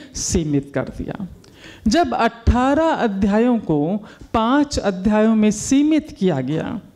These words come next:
तो एक नई ग्रंथ की रचना हो गई, नया ग्रंथ, नया शास्त्र रच-, रचा गया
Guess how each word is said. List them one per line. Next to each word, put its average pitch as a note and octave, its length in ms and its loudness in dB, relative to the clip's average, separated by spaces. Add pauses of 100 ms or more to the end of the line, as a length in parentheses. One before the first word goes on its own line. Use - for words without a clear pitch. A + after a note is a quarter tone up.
(340)
तो C#4+ 120 4
एक C#4 220 -4
नई A#3 360 4
ग्रंथ G#3 600 2
की G#3+ 100 0
रचना E3 380 -2
हो F#3+ 180 2
गई, A#3+ 180 -2 (2000)
नया C4 200 2
ग्रंथ, C4 300 0
नया A#3 240 2
शास्त्र C4+ 460 0
रच-, G#3 180 -2
रचा G3 260 0
गया B3+ 260 -2